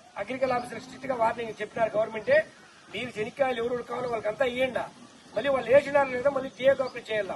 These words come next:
మనం ఫోటో తీసుకుంటే కంపల్సరీ వచ్చేస్తుంది దాంట్లో. నువ్వు చెనిక్కాయలు వేసింటేనే నీకు ఇరవై వేల రూపాయలు పెడతారు, లేదంటే ఇరవై వేల రూపాయలు నీకు కటింగ్ అయిపోతుంది.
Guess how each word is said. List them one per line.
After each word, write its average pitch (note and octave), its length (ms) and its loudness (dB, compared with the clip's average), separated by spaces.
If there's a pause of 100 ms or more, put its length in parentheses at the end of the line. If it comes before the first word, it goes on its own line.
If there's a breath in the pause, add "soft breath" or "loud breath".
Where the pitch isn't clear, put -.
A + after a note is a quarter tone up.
మనం G#3 140 -4
ఫోటో C4 280 0
తీసుకుంటే B3+ 380 -6
కంపల్సరీ A#3 480 -4
వచ్చేస్తుంది A3 380 -8
దాంట్లో. - 280 -10 (560)
నువ్వు A3 200 -4
చెనిక్కాయలు B3+ 420 2
వేసింటేనే B3 540 0 (680)
నీకు C#4 160 -6
ఇరవై D4 180 10
వేల C#4 120 12
రూపాయలు C4+ 260 4
పెడతారు, B3+ 420 0 (580)
లేదంటే C#4 300 2
ఇరవై D4 240 8
వేల C#4+ 60 10
రూపాయలు C#4+ 280 6
నీకు C4 100 -2
కటింగ్ C#4+ 260 0
అయిపోతుంది. A#3 400 0